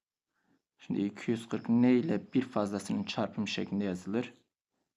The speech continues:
Şöyle yazalım onu da şuraya. Şimdi iki yüz kırk, yirmi dört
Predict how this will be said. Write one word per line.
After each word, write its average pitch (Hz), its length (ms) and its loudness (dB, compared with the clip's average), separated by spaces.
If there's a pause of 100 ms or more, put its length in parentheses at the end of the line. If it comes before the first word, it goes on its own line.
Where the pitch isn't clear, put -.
Şöyle - 380 -8
yazalım - 380 -8
onu 110 180 -6
da 92 100 -6
şuraya. 82 500 -4 (1600)
Şimdi - 160 -8
iki - 220 -8
yüz 110 280 -2
kırk, - 280 -12 (1120)
yirmi 107 460 2
dört 120 440 -2